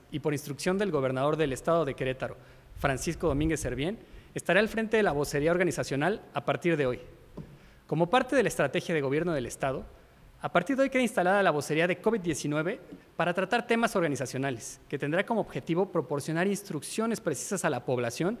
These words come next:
sobre qué hacer, cuándo hacerlo y cómo hacerlo, en temas relacionados a la modulación social.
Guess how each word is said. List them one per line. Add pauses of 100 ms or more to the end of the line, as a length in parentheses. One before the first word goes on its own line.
(240)
sobre
qué
hacer, (640)
cuándo
hacerlo (120)
y
cómo
hacerlo, (340)
en
temas
relacionados
a
la
modulación
social.